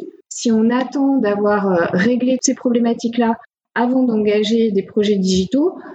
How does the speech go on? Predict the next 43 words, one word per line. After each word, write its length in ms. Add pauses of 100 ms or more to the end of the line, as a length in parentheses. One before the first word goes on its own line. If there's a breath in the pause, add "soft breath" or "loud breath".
bah, 120
peut-être 320
il 60
faut 160
attendre 280
trois 340
ans 140
et 100
dans 100
trois 240
ans, 60
ce 140
sera 180
trop 180
tard. 300 (240)
Donc, 320
euh, 160 (440 loud breath)
il 300
faut 280
pouvoir 380
jouer 300
avec 300
cette 240
double 280
posture 480
et 60
ces, 200
et 200
ces 240
enjeux 240
qui 100
sont 140
différents. 560 (420)
Et 80
en 100
fonction 340
des 160
entreprises, 480
bah, 80
c'est 160
plus 260
ou 60
moins, 420